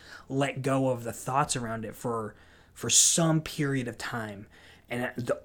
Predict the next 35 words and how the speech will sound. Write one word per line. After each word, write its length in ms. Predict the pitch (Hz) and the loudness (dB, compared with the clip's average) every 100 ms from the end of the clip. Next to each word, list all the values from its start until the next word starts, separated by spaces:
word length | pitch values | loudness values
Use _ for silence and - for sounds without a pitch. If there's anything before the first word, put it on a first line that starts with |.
| - | 2
only 360 | 165 180 175 | 6 8 8
way 180 | 147 139 | 6 4
that 140 | 135 | 2
I 60 | 123 | -2
could 180 | 113 110 | -4 -8
think 200 | 135 117 | -6 -6
to 60 | 117 | -10
do 300 | 107 156 147 | -2 0 2
it 220 | 110 - | -2 -8
was 300 | 123 117 107 | -6 -4 -4
by 160 | - 110 | -4 -4
running. 480 | 104 123 151 117 110 | -4 -2 0 -2 -4
And 100 | 110 | -4
so 120 | 113 | -4
I 80 | 107 | -4
went 240 | 127 156 | -4 -4
and 80 | - | -4
I 80 | 117 | -6
ran 480 | 120 139 139 127 | -2 2 2 0
four 420 | 117 - - 147 156 | -4 -8 2 4 4
miles. 600 | 127 113 107 107 - - - - - - | 2 -2 -6 -6 -6 -8 -18 -20 -20 -18
The 60 | |
first 340 | - 147 143 147 | -4 2 2 2
mile 120 | 139 | 0
was 120 | 127 | 0
an 100 | 113 - | -4 -4
eight-minute 400 | 135 - 120 - | -4 -2 -8 -8
pace. 460 | - 101 - - - - | -14 -10 -8 -8 -12 -18
The 60 | - | -6
second 280 | - 131 143 | -4 0 0
mile 160 | 123 | 0
was 100 | 123 | -2
an 80 | 123 - | -6 -8
eight-minute 400 | 127 - 113 - | -8 -8 -12 -12
pace. 460 | - 107 - - | -12 -8 -8 -8